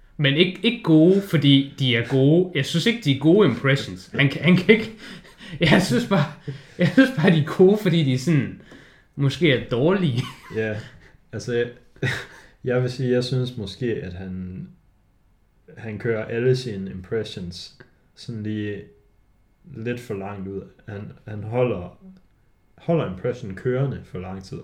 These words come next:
Speaker 1: Ja.
Speaker 2: Altså, han snakker med den der fake Bill Cosby-stemme i
Speaker 1: <laughs>
Speaker 2: adskillige minutter, og er sådan, "Ja, okay, vi har forstået, at han snakker sådan lidt underligt og langsomt."
Speaker 1: Ja, men det synes jeg faktisk fungerer ret godt,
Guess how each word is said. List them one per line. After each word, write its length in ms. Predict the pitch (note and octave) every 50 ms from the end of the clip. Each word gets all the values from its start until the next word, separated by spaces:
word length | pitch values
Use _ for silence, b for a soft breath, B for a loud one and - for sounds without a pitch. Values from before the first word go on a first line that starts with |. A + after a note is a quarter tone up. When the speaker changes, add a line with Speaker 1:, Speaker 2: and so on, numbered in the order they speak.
| - _ -
Speaker 1:
Ja. 140 | E3 B2+ G#2 - - - -
Speaker 2:
Altså, 340 | - G2+ F#2+ - A2 G#2 - - -
han 480 | G2 G#2 G#2+ G2+ G2 G#2+ G#2 G#2 G2+ - - - _ _ _ _
snakker 480 | - - C3+ A#2+ A2 A#2+ A#2+ C3+ C#3
med 100 | A#2+ G#2
den 180 | G2+ G#2 G#2 G#2
der 200 | G#2 G2 F#2+ -
fake 340 | - - G#2+ G#2+ A2 - - -
Bill 180 | A2 F#2+ F#2+ F2+
Cosby-stemme 840 | - - A#2 A#2+ B2+ - - - - - - - F2+ F#2+ F#2+ F#2+ -
i 80 | G2 G#2 - - - - - - - A3+ -
Speaker 1:
<laughs> 540 | - - - - - _ _ - _ - -
Speaker 2:
adskillige 640 | A2 G2+ - - - D3 D#3 D3+ C3 A2+ G#2 G2+ G2
minutter, 320 | G2+ G#2 A2+ A#2+ C3 D#3 C#3+
og 100 | C3 G3+
er 120 | F3 -
sådan, 240 | - - A2+ A2 G2+ G2
"Ja, 180 | G2+ G2+ G#2+ G#2
okay, 220 | - - C3 A#2 A2+
vi 80 | A2+
har 200 | G#2+ B2 B2+ A2+ -
forstået, 360 | - G2+ - - C3 B2 G2+
at 60 | F2 F2
han 120 | F2+ F2+
snakker 340 | - - F#2+ G2 G#2+ A2+ G#2+
sådan 160 | A2+ A2 F#2+
lidt 160 | G2 G2 F#2 - - -
underligt 500 | G#2 G2+ G#2 A#2 B2 B2+ A#2+ A2 G2 F2+
og 140 | E2 F2 G2
langsomt." 600 | G2 F2+ F2 F#2+ A2 C3 - - G#2 - F2 - b b b b b b b b b b b b b b b b b b b b b b b - -
Speaker 1:
Ja, 180 | C#3+ C#3+ D3 -
men 100 | C#3+ C#3+
det 120 | F3 C4+ C#4
synes 60 | -
jeg 80 | D4 E3+
faktisk 220 | E3+ E3 D#3+ -
fungerer 260 | C#3+ C3+ D3 E3 C3
ret 220 | A2+ B2 C3+ - -
godt, 180 | C#3+ D3 D3+